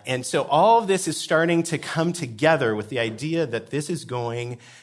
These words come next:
to be the setting where he will create man. He's essentially setting up Adam's workplace right here. We think it's super progressive when an office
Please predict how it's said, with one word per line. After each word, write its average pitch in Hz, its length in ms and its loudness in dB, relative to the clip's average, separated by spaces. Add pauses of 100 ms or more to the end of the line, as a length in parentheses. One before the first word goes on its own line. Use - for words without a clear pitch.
(100)
to 127 120 -6
be 131 220 -2
the 123 100 -4
setting 104 680 -2
where 120 120 0
he 139 240 -8
will 139 160 -4
create 92 880 -10 (420)
man. 110 540 -8 (720)
He's 190 280 -6
essentially 220 640 -6
setting 170 580 0
up 131 360 -6
Adam's 110 420 -2
workplace - 840 -14 (1200)
right 90 240 -12
here. 78 340 -18 (920)
We 135 100 -4
think 214 340 -2
it's - 360 -4
super 170 460 -4
progressive - 880 -12 (280)
when 98 540 -6 (680)
an 110 160 -6
office 107 840 -6